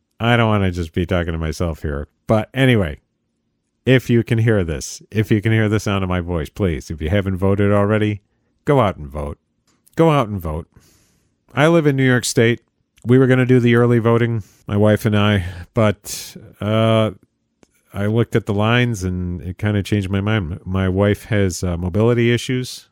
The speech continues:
um, and it's been kinda rainy this week, and the lines were very long. Some people were waiting in line here in upstate New York for three hours. It's because they have three polling places,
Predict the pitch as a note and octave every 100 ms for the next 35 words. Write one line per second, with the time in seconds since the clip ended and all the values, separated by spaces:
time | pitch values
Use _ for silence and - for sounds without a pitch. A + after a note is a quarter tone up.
0 | - - F#2+ F#2+ F#2+ F2 - _ _ _
1 | _ _ - G2+ G#2 F2+ - G#2+ F#2+ G#2+
2 | D#2 D#2 G#2 A#2 A#2 A#2 - A#2 A2+ -
3 | - - F2 D#2+ F#2 G#2+ A2+ G2 D#2+ D2
4 | C#2+ E2 A2+ G#2+ G2+ E2 D2+ - G2+ F#2+
5 | G2+ G2 F#2 F2 F#2 F#2+ F2+ E2+ F#2 F#2+
6 | F#2 F2+ _ _ _ - A#2+ G2 G2 -
7 | A2 G2 F2 F#2 G2 G2+ - - - -
8 | A#2 G#2+ F2 - - - - C#3 - F#3
9 | F#3 D#3+ D3+ A#2+ B2+ G#2+ - _ _ _
10 | _ _ _ _ - - D#3+ F3+ E3 -
11 | E3 D#3+ A2+ F2+ E2 - _ - F#2 E2+
12 | F2+ F#2+ - -